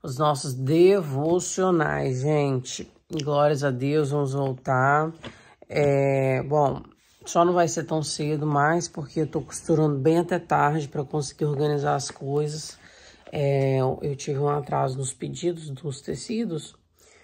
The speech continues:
Então, ontem chegou uma parte e eu fiquei costurando até tarde. E aí, depois eu fui arrumar a casa, fui lavar roupa. Olha lá, ó.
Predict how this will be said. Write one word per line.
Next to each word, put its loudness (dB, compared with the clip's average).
Então, -2
ontem -2
chegou -2
uma -2
parte -2
e 0
eu -2
fiquei -10
costurando -2
até 4
tarde. -4
E 0
aí, 6
depois 2
eu -6
fui -2
arrumar 2
a -4
casa, 4
fui -6
lavar 0
roupa. 4
Olha -8
lá, -4
ó. -4